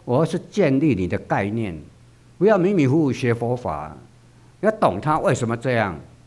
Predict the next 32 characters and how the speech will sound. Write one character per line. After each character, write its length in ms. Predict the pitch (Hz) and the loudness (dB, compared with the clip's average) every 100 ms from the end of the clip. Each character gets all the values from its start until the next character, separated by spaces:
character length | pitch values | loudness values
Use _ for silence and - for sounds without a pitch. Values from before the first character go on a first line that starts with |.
| - | 0
为 120 | 208 | 2
什 100 | 151 | 2
么 80 | 156 | 2
要 80 | 156 | 0
走 240 | - 101 | 0 -2
那 100 | 143 | 0
么 120 | 120 | -2
久。 420 | 113 95 82 80 80 - - _ - _ _ _ - | -4 -8 -8 -10 -16 -20 -20 _ -20 _ _ _ -8
我 180 | 117 | -4
坐 180 | 135 185 | 0 2
飞 160 | 160 160 | 4 2
机 260 | 160 160 | 2 -2
很 140 | 131 101 | 0 -2
快 180 | - 147 | 0 0
就 120 | 143 | 0
到 320 | 147 143 117 | 0 0 2
了， 340 | 113 117 120 120 - - - - - - - | 0 -2 -6 -10 -18 -20 -20 -20 -20 -20 -10
你 100 | 120 | -8
坐 180 | 120 165 | 0 4
飞 140 | 160 | 4
机 220 | 151 156 147 | 2 0 0
没 100 | 143 | 0
有 140 | 127 | 0
用 180 | 139 113 | 0 0
啊， 340 | 95 87 90 95 - | -2 -6 -10 -18 -14
因 120 | 127 | 0
为 80 | 175 190 | 2 2
你 160 | 131 | 0
冤 180 | 165 175 | 2 2
亲 180 | 180 175 | 2 2
债 160 | 185 | 2
主 240 | 135 120 | 0 -2